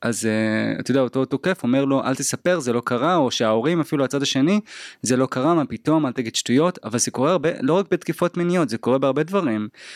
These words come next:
נגיד, הוא אמר לי ככה, או שמישהו פגע בי ואני כועס, "אתה לא כועס, הכל בסדר", כי זה הרבה להשקיט את ה-, אני חושב שזה היה לי הרבה בילדות גם כן,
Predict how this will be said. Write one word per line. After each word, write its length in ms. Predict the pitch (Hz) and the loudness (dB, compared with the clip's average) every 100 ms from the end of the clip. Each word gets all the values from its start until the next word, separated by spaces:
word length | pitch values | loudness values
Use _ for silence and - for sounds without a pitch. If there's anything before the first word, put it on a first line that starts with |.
| - 127 | -6 -2
נגיד, 200 | 123 127 | 2 4
הוא 100 | 131 | 4
אמר 200 | 135 127 | 4 2
לי 100 | 123 | -2
ככה, 300 | 160 180 196 | -2 0 0
או 140 | 131 | 0
שמישהו 480 | - 123 123 147 175 | 0 0 0 2 0
פגע 300 | 123 120 156 | -2 2 2
בי 140 | 190 147 | 2 -2
ואני 260 | 127 120 | -2 -2
כועס, 440 | 117 123 147 196 - - | 0 2 2 0 -4 -10
"אתה 140 | 135 131 | -2 0
לא 100 | 147 | 2
כועס, 340 | 139 147 156 | 2 2 0
הכל 200 | 131 139 | -2 -2
בסדר", 640 | 123 120 - 160 160 165 160 - - - _ | 0 0 2 2 2 0 -2 -8 -20 -20 _
כי 140 | - 139 | -2 0
זה 120 | 135 | 2
הרבה 200 | 131 151 | 2 2
להשקיט 460 | 156 127 - 151 135 | 0 0 -2 -6 -4
את 120 | 120 | -4
ה-, 140 | 120 120 - - - - - _ - | -4 -4 -8 -16 -16 -20 -20 _ -2
אני 80 | 135 | 0
חושב 120 | - | 0
שזה 180 | 180 127 | 2 2
היה 80 | |
לי 80 | 143 | 2
הרבה 180 | 139 139 | 0 0
בילדות 400 | 143 120 117 131 | 0 0 0 -2
גם 240 | 120 143 | 0 -2
כן, 240 | 185 110 | -2 -4